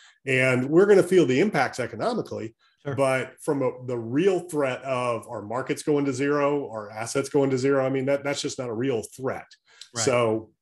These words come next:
Speaker 1: uh, you know, people are still looking for yield. They still wanna earn money. Inflation's out of control. So, y-, at the end of the day, your investable cash is being deflated by fifteen percent just sitting around.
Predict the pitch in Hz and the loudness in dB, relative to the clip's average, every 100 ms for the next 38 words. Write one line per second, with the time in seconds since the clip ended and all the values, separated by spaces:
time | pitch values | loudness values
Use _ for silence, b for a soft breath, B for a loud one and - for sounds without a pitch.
0 | - 117 107 95 - 123 - 175 165 - | -8 -6 -6 -6 -4 -2 2 4 4 4
1 | 160 147 143 127 127 120 123 123 113 110 | 4 4 2 -2 -4 -2 0 0 -2 -2
2 | 151 139 135 127 123 123 120 113 143 147 | 0 0 -2 -4 -4 -4 -4 -4 -4 -2
3 | 143 123 - 131 143 143 - 117 - 123 | -2 -6 -8 -6 -4 -4 -4 -8 -2 -2
4 | 110 110 113 B B B - 139 120 120 | 0 -2 -6 B B B -2 0 2 -2
5 | 135 131 127 135 127 139 156 120 110 156 | -4 -8 -8 -6 0 4 4 2 2 2
6 | 147 113 113 104 104 135 131 120 113 139 | 2 0 -4 -12 -10 -2 0 0 -2 -4
7 | 120 113 139 - 131 117 113 131 139 131 | -2 0 0 0 -2 -2 -2 -4 -4 -4
8 | 127 110 123 120 113 107 117 113 120 156 | -6 -6 -4 -4 -6 -6 -8 -8 0 2
9 | 135 110 110 113 107 101 _ _ _ _ | 2 -2 -2 -2 -4 -10 _ _ _ _
10 | _ _ _ - 143 - 156 131 123 110 | _ _ _ 0 0 4 4 4 2 0
11 | - 165 117 113 - 156 135 120 123 180 | 4 2 2 -2 0 -2 -2 -4 -4 -4
12 | 139 | -8